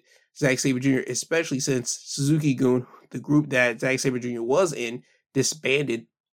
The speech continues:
So now you have Zack Sabre Junior in that group, and it just, just seems right. You see all guys just having fun with that group now, so that's good. After this, we had a singles match for the Never Openweight Championship. Tama Tonga going against the champion, Carl Anderson.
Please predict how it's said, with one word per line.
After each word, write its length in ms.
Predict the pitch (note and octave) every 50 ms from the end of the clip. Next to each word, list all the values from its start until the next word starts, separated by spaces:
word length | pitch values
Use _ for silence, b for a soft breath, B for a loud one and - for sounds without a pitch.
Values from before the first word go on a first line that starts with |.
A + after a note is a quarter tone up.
| _ _ _ _ _ _ _ _ _ _ _ _ _ -
So 180 | - - F#3+ F#3
now 320 | E3+ D#3+ D#3+ E3 D#3 C#3+
you 140 | - C#3+ C#3+
have 260 | D#3 D3 C#3 C3+ B2+
Zack 180 | B2 C3+ C3+ C#3
Sabre 160 | - C#3+ B2+
Junior 220 | B2 C3 B2+ B2 -
in 200 | - C3 C3 B2+
that 160 | B2+ B2 A2
group, 260 | - C3+ C3 - b b b b b b
and 160 | A3+ G#3 G#3 G3+
it 100 | G3+ -
just, 300 | - G#3 G#3 - - - _ _ _ _
just 220 | - G3+ G3 - -
seems 260 | G#3 F#3+ F3 D3+ C#3
right. 180 | C3+ A#2+ A2+ -
You 160 | B2 C3 C3+
see 220 | C3 - D#3 C3+
all 220 | C3 C3+ C3+ C3+ C3
guys 340 | B2 C3 C3 C3 C3 B2+
just 140 | - C3+ -
having 200 | D3 C#3 B2 A#2+
fun 460 | - - - C3+ C3+ C3 C3 C3 A#2+ - _
with 220 | - C#3 B2+ A#2+
that 180 | - C3 B2+ A#2+
group 220 | D3 C3 C#3 C3+
now, 260 | C3+ C3 B2+ B2 B2 A#2+
so 300 | - - C3+ A#2+ A2+ b b b b b b _
that's 240 | - E3 D3 - C3+
good. 300 | B2+ C#3 C3 A2+ - - _ b b b b b b b -
After 200 | C#3 C#3 C3+ C#3
this, 200 | D3+ E3 D3+ D3+
we 60 | C#3
had 80 | B2+
a 40 | A#2+
singles 340 | - - F#3 F#3 F#3 E3+ D3+
match 200 | C#3 C3 C3 B2
for 120 | - -
the 60 | C3+ C3
Never 200 | C3 C3+ C3 A#2+
Openweight 340 | C3 C3 B2 B2+ B2 A#2+
Championship. 500 | - - E3+ D#3+ E3 D#3 - D#3+ D3 - _ _
Tama 280 | - D3 C3 B2+ C3+ C3+
Tonga 580 | - D3 C#3+ C#3 C#3 C3 C#3 C3+ C3+ C3 D3+ b b b b b _ -
going 160 | C#3 C3+ C3+
against 160 | B2 B2 -
the 60 | C#3
champion, 480 | - - D3+ D3 C#3+ D3 C#3+ C#3 C3+ C3
Carl 320 | - - C3 B2 B2 B2+
Anderson. 500 | D3 E3 E3 D#3+ D#3 D#3 E3+ E3 E3 D#3+